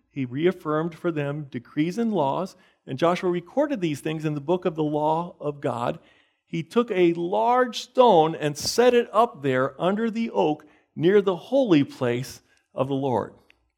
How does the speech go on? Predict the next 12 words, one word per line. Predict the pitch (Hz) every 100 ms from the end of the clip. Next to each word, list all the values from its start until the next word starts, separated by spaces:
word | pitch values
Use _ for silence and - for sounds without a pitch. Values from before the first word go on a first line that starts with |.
| _
And | - 135
he |
said, | 135 175 143 123 131
'This | 226 285 277
stone | - - 277 190 139 151 160 _ _ _ _ _ -
is | 180 175 143
the | 170 165
witness | 170 214 320 202 147 120 117 - - _ _ _
because | 151 147 165
it | 208 202
has | 190 175 -
heard | - - 320 302 190 165 175 190